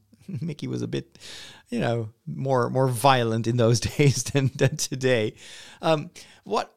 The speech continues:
what I did not realize that back then, even though th-, this was early animation, but when it came to sound, there w-, they didn't have the ability to mix sound or to edit sounds.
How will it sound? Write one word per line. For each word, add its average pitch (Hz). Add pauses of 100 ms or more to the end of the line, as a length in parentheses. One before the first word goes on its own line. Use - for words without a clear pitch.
(140)
what 220
I 214
did 247
not 247
realize 175
that 143 (220)
back 196
then, 190
even 170
though 175 (360)
th-, - (200)
this 135
was - (100)
early 165
animation, 135 (720)
but 185
when 180
it 170
came 180
to 139
sound, - (1000)
there 156
w-, 196
they 214
didn't 247
have 190 (300)
the 165
ability 151
to 139
mix 175
sound 151 (400)
or 165
to -
edit 233
sounds. -